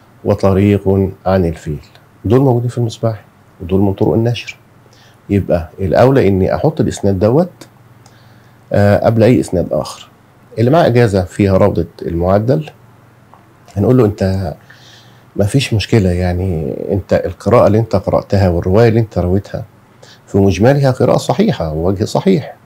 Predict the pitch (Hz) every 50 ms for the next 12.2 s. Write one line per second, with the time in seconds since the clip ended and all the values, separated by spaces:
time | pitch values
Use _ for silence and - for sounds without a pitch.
0 | _ _ _ _ _ _ - - 87 92 101 98 - - 92 92 95 113 127 131
1 | 123 - 143 147 127 90 82 - - - - - _ _ _ _ _ - - -
2 | _ _ _ - - 92 104 131 151 - - 147 143 - - - - _ _ _
3 | _ _ _ _ - - 95 92 95 92 92 92 - - 95 - - 117 139 165
4 | 160 151 - - _ _ _ - _ _ _ _ _ _ _ _ _ _ _ _
5 | 98 98 98 90 117 127 135 127 110 120 123 120 120 - 92 127 135 127 - -
6 | 98 95 95 92 92 92 - 87 87 90 - - 131 - - 98 82 - 80 80
7 | 76 - - - - _ _ _ _ _ _ - - - 135 131 127 139 123 123
8 | 120 113 - 123 123 - - - - 104 95 95 90 90 95 98 - 92 90 92
9 | 92 - 85 85 80 80 87 87 85 160 - - - 139 - - - 117 160 180
10 | - - _ - _ _ _ _ _ _ _ - - 98 98 104 82 110 110 -
11 | - 101 92 - - 101 101 95 - - - 95 - - 98 90 87 - 101 110
12 | 110 - 165 170